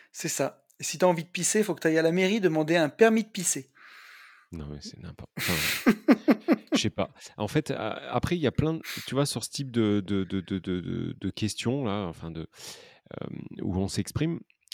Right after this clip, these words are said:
Speaker 2: des fois, enfin, souvent, on a des retours, et quand je lis les retours, au final, je me dis : « Ouais, à chaud, en fait, je comprenais pas, et avec la question, avec le, avec ce qu'on nous dit,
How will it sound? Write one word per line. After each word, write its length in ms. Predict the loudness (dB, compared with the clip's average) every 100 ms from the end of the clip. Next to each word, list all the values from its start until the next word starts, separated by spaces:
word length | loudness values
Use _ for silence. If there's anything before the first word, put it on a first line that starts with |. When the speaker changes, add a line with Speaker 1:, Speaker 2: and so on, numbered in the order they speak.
| -16 -8
Speaker 2:
des 200 | 2 2
fois, 180 | 2 -10
enfin, 220 | -8 -8 -6
souvent, 320 | -2 0 2
on 120 | 2
a 80 | 0
des 120 | 0
retours, 460 | -2 0 0 0 _ _ _ _ -4
et 100 | -2
quand 280 | 2 2 2
je 140 | 4
lis 220 | 4 8
les 100 | 8
retours, 400 | 8 6 4 4
au 80 | 2
final, 420 | 2 2 2 0 -6
je 160 | -8 -2
me 120 | -2
dis : « 160 | 2 4
Ouais, 260 | 6 4 2
à 140 | 0
chaud, 300 | 0 2 2
en 80 | 2
fait, 340 | 0 -2 -4
je 100 | -10
comprenais 400 | -10 -10 -6 -4
pas, 360 | -2 0 0 -2
et 120 | -2
avec 260 | -2 -4 -4
la 100 | -6
question, 480 | -8 -4 -2 0 6
avec 320 | 6 6 2
le, 480 | 2 2 2 0 -2
avec 220 | -2 -4
ce 120 | -8
qu'on 200 | -10 -8
nous 200 | -6 -6
dit, 300 | -6 -4 -6